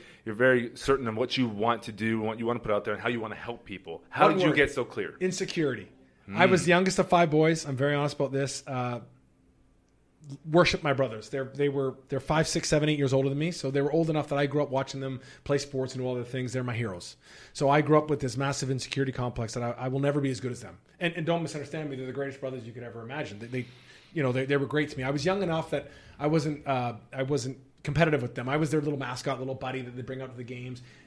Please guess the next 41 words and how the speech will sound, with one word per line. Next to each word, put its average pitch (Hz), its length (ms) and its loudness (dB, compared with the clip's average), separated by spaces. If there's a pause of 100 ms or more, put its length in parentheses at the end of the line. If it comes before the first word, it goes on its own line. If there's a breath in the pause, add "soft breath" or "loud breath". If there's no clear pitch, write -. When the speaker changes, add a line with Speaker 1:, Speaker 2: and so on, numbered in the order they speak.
(160 soft breath)
Speaker 2:
All 175 180 4
I 180 40 4
wanted 175 260 -4
to 135 40 -8
do 139 100 -2
was 131 160 -4
what, 127 280 -10 (120)
what 127 180 -12
they 117 120 -10
did 107 260 -14
and 117 80 -18
how 113 200 -6
they 127 140 -2
did 117 160 -10
it. 110 140 -10 (340 loud breath)
But 139 120 0
I 151 120 4
built 160 260 0
this - 280 -2 (300)
inferiority 143 760 0
complex 127 540 -6
that 123 140 -8
I 131 60 -10
could 110 180 -16
never 131 180 -6
be 107 120 -10
as 98 80 -18
good 107 160 -12
as 104 100 -16
my 101 80 -18
brothers. 98 540 -16
Speaker 1:
Hmm. 104 320 -6
Speaker 2:
And 143 120 -2
when 143 120 0
you're 139 80 0
the 127 80 0
youngest 156 520 0 (120)
boy 147 260 8
of 127 80 2
five, 135 500 -2 (160)
uh, 123 160 -6